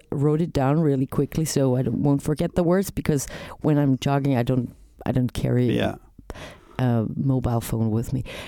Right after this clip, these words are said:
Speaker 1: And then, um, and then, you know, I sat down, took my guitar, because privately I dare to play guitar. I even need to
Speaker 2: Oh,
Speaker 1: play
Speaker 2: really?
Speaker 1: guitar. Yeah, because, uh, um, you know, for the melody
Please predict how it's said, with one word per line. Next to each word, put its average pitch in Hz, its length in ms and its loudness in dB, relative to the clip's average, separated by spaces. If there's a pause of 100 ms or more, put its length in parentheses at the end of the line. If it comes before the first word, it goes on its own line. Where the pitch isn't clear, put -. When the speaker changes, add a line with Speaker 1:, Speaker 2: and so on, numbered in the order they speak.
Speaker 1:
And 165 280 2
then, 180 400 2
um, 170 680 2 (360)
and 202 180 2
then, 196 280 4
you 190 120 4
know, 190 180 4
I 170 120 2
sat 170 260 -2
down, 175 280 2
took - 240 -4
my 156 120 0
guitar, 139 420 0
because 135 400 0
privately 127 720 0
I 110 60 2
dare 127 340 2
to - 120 -4
play 165 220 -4
guitar. 170 440 -2 (100)
I 127 100 0
even 127 360 2
need 214 220 4
to - 100 0
Speaker 2:
Oh, 120 60 -4
Speaker 1:
play 123 200 0
Speaker 2:
really? 156 300 2
Speaker 1:
guitar. - 120 -12 (440)
Yeah, 180 220 4
because, 180 440 0
uh, 143 400 2
um, 131 600 2
you 160 100 4
know, 127 280 2
for - 120 -2
the 131 100 0
melody 143 380 2